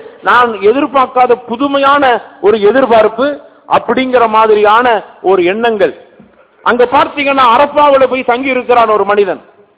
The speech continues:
அவன் மகரிப் சூரியன் மறையும் வரை அரஃபாவில் தங்கியிருத்தல், முஸ்தலிஃபாவிலே தங்கியிருக்கிறான், சூரியன் மறைவது, சூரியன் உதயமாகிறதுக்குள்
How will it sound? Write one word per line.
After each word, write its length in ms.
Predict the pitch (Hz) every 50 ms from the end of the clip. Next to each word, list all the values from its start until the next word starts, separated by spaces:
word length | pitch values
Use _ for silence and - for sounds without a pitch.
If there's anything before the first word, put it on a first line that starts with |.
| _ _ _ _ -
அவன் 280 | 170 180 196 190 180 160 151
மகரிப் 480 | 160 175 185 196 240 254 254 214 190 -
சூரியன் 640 | - 214 226 247 262 262 262 247 247 240 226 214 196 175 165 160
மறையும் 520 | 160 170 180 196 220 247 262 294 285 277
வரை 240 | 277 277 294 320 370 330 - - - - - - -
அரஃபாவில் 680 | 165 214 240 233 - - 208 196 190 185 208 220 - -
தங்கியிருத்தல், 640 | 165 165 160 156 147 135 123 - - 143 127 117 - - _ _ _ _ _ _ _ _ _ _ _ _ _
முஸ்தலிஃபாவிலே 880 | 160 185 220 220 220 226 311 311 320 311 - 294 294 302 285 277 262 254 254
தங்கியிருக்கிறான், 760 | 220 233 262 269 277 262 254 247 - 240 226 208 165 131 - - - - - _ _ _ -
சூரியன் 680 | - - 220 254 269 285 285 285 277 269 269 254 247 226 - - - _ - 160
மறைவது, 560 | 175 185 196 220 254 269 285 269 277 269 254 196 -
சூரியன் 480 | - 254 285 294 294 277 269 254 226 196
உதயமாகிறதுக்குள் 1400 | 190 208 240 262 285 311 302 285 269 269 277 277 233 247 269 262 262 254 254 233 - - _ - 320 427 381